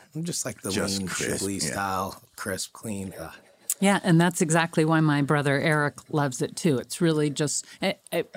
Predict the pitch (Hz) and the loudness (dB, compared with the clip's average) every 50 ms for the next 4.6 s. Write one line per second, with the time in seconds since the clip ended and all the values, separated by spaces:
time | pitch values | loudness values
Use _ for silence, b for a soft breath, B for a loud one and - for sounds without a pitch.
0 | - - - 175 156 - - 151 160 160 - - - - 160 147 - - 135 - | -8 -2 0 0 0 0 -2 0 0 0 0 0 0 2 2 2 2 -2 -10 -6
1 | - 190 170 135 117 113 - - 190 156 143 - 180 156 151 151 151 151 151 147 | -2 -2 0 0 0 -2 -2 0 2 2 2 2 2 2 2 4 4 2 2 0
2 | 135 123 - 147 143 - - - - - _ _ - - - - - 170 156 127 | 0 0 0 0 0 0 -2 -6 -8 -12 _ _ -8 -6 -6 0 2 2 0 0
3 | - - - - - 170 151 135 143 139 139 139 131 147 143 143 139 135 135 123 | -2 -4 -6 -4 -2 -2 -2 0 0 0 0 2 4 4 4 4 4 4 4 2
4 | 139 131 127 123 123 123 123 127 123 120 120 | 2 2 2 2 2 4 4 2 2 2 -2